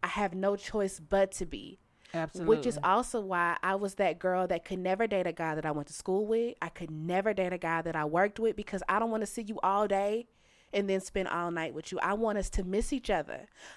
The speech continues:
Speaker 1: I want us to have, actually have something to talk about when we see each other. You know what I'm saying? But if we're spending every waking moment together, that's how things get burned out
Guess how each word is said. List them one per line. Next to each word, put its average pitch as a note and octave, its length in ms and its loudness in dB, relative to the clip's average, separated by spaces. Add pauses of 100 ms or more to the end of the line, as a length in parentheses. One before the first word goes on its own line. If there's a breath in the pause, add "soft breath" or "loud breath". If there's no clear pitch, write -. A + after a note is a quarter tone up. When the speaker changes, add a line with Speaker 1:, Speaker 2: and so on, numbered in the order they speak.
Speaker 1:
I F#3+ 140 -2
want G#3 420 -2
us G3 200 -2
to G3+ 120 -8
have, F#3+ 380 -2 (160)
actually G#3+ 400 2
have G#3 340 -2
something F#3+ 380 -4
to F#3 100 -6
talk B3+ 300 -2
about F#3+ 340 0
when D4 140 4
we E4 100 6
see F4 320 -2
each E4 140 -2
other. - 300 -4 (340)
You C#4 120 2
know D4 140 4
what C#4 120 4
I'm C4+ 100 0
saying? D4 220 0
But B3 120 2
if A#3+ 140 2
we're C#4 180 2
spending A#3+ 520 -2 (100)
every F#3 420 2
waking F3+ 420 -2
moment F3+ 360 -2
together, F#3 680 0 (1700 loud breath)
that's A3 300 0
how G#3 180 2
things G3 300 -2
get F3 240 0
burned E3 300 0
out E3+ 300 0